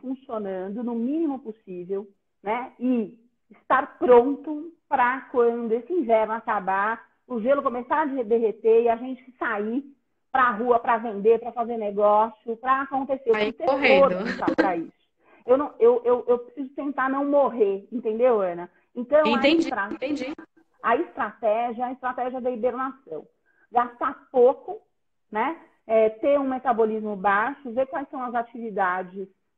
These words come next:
Speaker 1: que são fundamentais que você mantenha, aproveitar esse momento, às vezes, pra fazer,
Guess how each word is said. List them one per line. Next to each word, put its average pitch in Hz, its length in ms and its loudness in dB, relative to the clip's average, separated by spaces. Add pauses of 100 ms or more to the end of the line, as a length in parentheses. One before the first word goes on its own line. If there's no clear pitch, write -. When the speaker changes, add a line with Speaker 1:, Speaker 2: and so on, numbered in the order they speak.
(140)
Speaker 1:
que 220 160 -16
são 233 180 0
fundamentais 247 640 -6
que - 80 -18
você 208 220 -6
mantenha, 190 460 -8
aproveitar 294 800 -4
esse 269 120 -14
momento, 240 480 -6
às 220 80 -6
vezes, 254 260 -8
pra 262 200 -4
fazer, 226 580 0